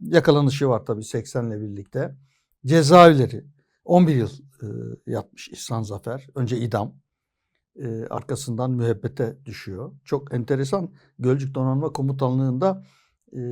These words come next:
yargılayan, e, mahkeme heyeti ailelerden rüşvet istiyor. Fakat, e, bir biçimiyle bu aileler emniyetle şunla bununla ilişkiye giriyorlar ve dönemin Adalet Bakanı'nın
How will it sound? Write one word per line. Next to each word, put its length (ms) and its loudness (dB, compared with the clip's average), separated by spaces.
yargılayan, 1900 -6
e, 440 -12
mahkeme 460 -6
heyeti 300 -4
ailelerden 640 -2
rüşvet 320 -8
istiyor. 300 -20
Fakat, 380 -4
e, 420 -10
bir 240 -6
biçimiyle 520 -4
bu 200 -6
aileler 680 -4
emniyetle 600 -8
şunla 360 -12
bununla 220 -10
ilişkiye 400 -12
giriyorlar 500 -12
ve 160 -4
dönemin 380 -4
Adalet 420 -8
Bakanı'nın 560 -10